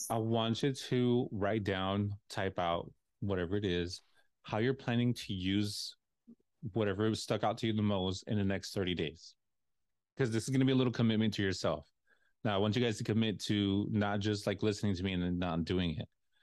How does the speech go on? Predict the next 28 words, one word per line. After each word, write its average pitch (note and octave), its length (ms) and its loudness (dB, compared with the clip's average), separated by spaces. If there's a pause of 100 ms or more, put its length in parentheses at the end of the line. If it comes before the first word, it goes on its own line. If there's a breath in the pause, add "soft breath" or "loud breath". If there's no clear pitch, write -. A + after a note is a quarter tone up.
(220 soft breath)
Like, F#2+ 240 -2
okay, G2+ 260 0
start, G2+ 300 0 (140)
maybe C3 280 4
one B2 200 2
thing C3 140 2
that A#2 140 2
you A2 180 2
found G#2+ 260 2
that G#2+ 60 0
you G#2 100 2
like G2+ 180 2
the G#2 80 -2
most G2+ 200 2
that G#2 80 0
you F#2+ 60 0
haven't F#2 200 -2
thought G2 160 -2
about, A2 220 0
like, G2+ 100 0
"Okay, A2 240 -2
I G#2+ 60 2
didn't A2+ 120 0
think B2 120 -4
about, A2 260 0 (540)
uh, G2+ 180 0
diversifying G2+ 640 -2
my, F2 260 -2